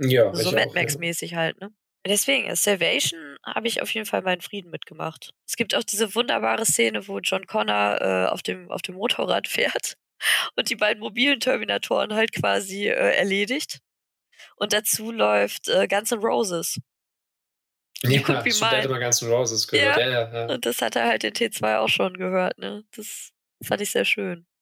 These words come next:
Speaker 1: Ja, nice. Ja, wenn man das Ganze jetzt noch in die Realität übertragen,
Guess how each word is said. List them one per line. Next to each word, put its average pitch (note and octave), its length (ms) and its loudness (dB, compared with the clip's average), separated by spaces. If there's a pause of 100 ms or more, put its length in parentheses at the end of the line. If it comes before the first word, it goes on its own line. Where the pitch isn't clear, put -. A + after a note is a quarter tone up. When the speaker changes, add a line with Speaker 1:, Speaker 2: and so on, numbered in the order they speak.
(140)
Speaker 1:
Ja, B2 260 2
nice. - 1040 -4
Ja, E3+ 200 2
wenn F#3 80 4
man F3 100 0
das E3+ 140 2
Ganze E3 260 0
jetzt D#3 240 0
noch C#3+ 160 0
in C#3 520 -4
die C3+ 200 0
Realität C3+ 680 0
übertragen, D#3+ 1160 0